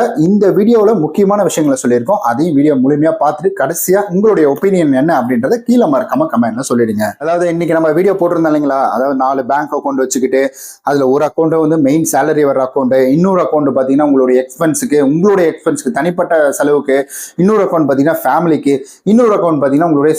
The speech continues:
சேவிங்ஸ்க்கு அப்படின்ற மாதிரி சொல்லியிருந்தோம் பாத்தீங்களா. அதை நான் பேசக்குள்ளதான் எனக்கு இந்த விஷயம் மைண்டுக்குள்ள வந்ததுங்க. அதாவது ஒருத்தர் எத்தனை பேங்க் அக்கவுண்ட் தான் வச்சிருக்கலாம் அப்படின்ற மாதிரி எனக்கு ஒரு எண்ணம் அப்படின்றது வந்துச்சு. அப்புறமேட்டுக்கு இது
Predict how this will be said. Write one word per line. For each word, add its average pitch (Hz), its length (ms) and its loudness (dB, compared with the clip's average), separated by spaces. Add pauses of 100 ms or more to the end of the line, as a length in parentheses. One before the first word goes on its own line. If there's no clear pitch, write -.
சேவிங்ஸ்க்கு 165 520 0
அப்படின்ற 139 340 0
மாதிரி 151 180 -4
சொல்லியிருந்தோம் 139 340 2
பாத்தீங்களா. 131 260 0 (520)
அதை 208 220 0
நான் 190 180 -2
பேசக்குள்ளதான் 202 720 2
எனக்கு 160 260 -2
இந்த 220 120 4 (100)
விஷயம் 220 260 0
மைண்டுக்குள்ள 156 460 0
வந்ததுங்க. 131 340 -2 (440)
அதாவது 180 340 2 (460)
ஒருத்தர் 262 340 0 (100)
எத்தனை 285 300 2
பேங்க் 233 220 0
அக்கவுண்ட் 185 240 -2
தான் 202 100 2
வச்சிருக்கலாம் 147 440 -2 (200)
அப்படின்ற 151 400 0
மாதிரி 190 180 0
எனக்கு 139 220 -2
ஒரு 117 160 0
எண்ணம் 190 260 0
அப்படின்றது 120 500 -2
வந்துச்சு. 117 320 -4 (500)
அப்புறமேட்டுக்கு 202 580 0
இது 160 100 2